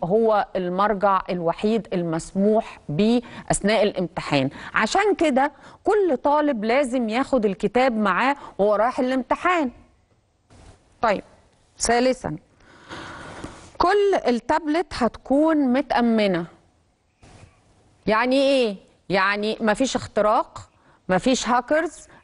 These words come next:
أي حد مش هيقدر يخترق التابلت أو يستخدم مثلًا أي وسيلة تانية للغش، واللي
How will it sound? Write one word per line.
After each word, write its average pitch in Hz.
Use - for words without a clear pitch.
أي 294
حد 277
مش 214
هيقدر 226
يخترق 233
التابلت 233
أو 190
يستخدم 196
مثلًا 220
أي 254
وسيلة 226
تانية 226
للغش، 165
واللي 311